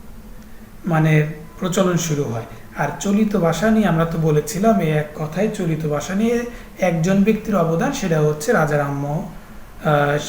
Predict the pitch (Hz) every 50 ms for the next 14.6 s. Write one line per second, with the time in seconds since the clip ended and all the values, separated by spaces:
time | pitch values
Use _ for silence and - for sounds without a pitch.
0 | - - - - 175 165 156 156 156 208 202 220 220 196 185 156 - - 160 147
1 | 139 139 - - - 190 185 185 190 170 - 196 180 170 165 175 180 214 285 359
2 | - - - - - - - - - - - - - - - - - - - -
3 | - - - - 214 208 208 - 226 226 226 226 - - 214 208 170 175 170 -
4 | - - - 220 277 359 - - - - - - 196 151 170 165 170 - - 180
5 | 180 - 202 - - 214 196 190 156 - 156 156 156 - 208 196 - - - -
6 | - - - - - - - - - - - - - - 170 170 165 160 151 147
7 | 139 139 135 139 135 - - 156 156 156 160 175 190 175 - 220 202 208 202 202
8 | 185 175 165 - 220 214 - 233 220 - 208 190 185 165 165 165 220 226 226 208
9 | 220 - - - 180 170 165 160 156 160 156 156 160 165 170 165 269 254 - 220
10 | 175 165 156 156 156 156 - 240 208 - 220 202 196 - - 175 151 139 - 127
11 | 117 - - - - - - - - - - - - - - 196 170 196 214 214
12 | 220 208 208 208 208 202 185 175 165 160 180 196 185 - 185 190 190 - 185 185
13 | 165 170 170 156 165 196 208 196 180 160 165 170 170 - 247 - - 170 170 170
14 | 175 185 180 170 170 - 156 143 131 127 117 117